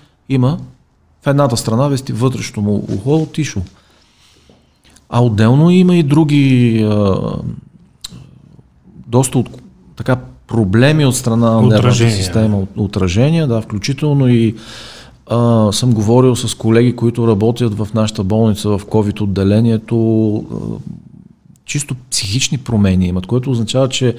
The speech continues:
Speaker 1: вероятно се случват промени по типа на енцефалитите, т.е. възпалението на мозъка.
Speaker 2: Да.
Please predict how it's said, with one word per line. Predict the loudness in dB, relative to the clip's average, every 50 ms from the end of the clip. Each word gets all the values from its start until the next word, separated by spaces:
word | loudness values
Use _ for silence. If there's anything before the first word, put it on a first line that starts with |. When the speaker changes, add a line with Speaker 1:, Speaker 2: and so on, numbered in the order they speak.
| -8 -18 -18 -18 -20 -20 -12 -4
Speaker 1:
вероятно | -2 0 2 4 2 2 2 0 0 0 0 0 -2 -4 -6
се | -8 -6 -4 -4 -4
случват | -4 -2 -2 -2 -2 0 -4 -6 -6 -6
промени | -10 -8 -4 -2 0 2 2 2 2 0 -2
по | -4 -4 -8 -6
типа | -6 -8 -6 -4 -4 -2
на | 0 0
енцефалитите, | 0 0 0 -2 -2 -4 -2 0 0 2 2 2 2 0 -4 -8 -8 -6
т.е. | -4 -2 -2
възпалението | 0 -2 -2 -6 -6 -2 0 2 4 4 4 2 2 0 0
на | 0 2
мозъка. | 2 2 2 0 0 -4 -8 -10 -12
Speaker 2:
Да. | -6 -4 -2 -2 -2 -4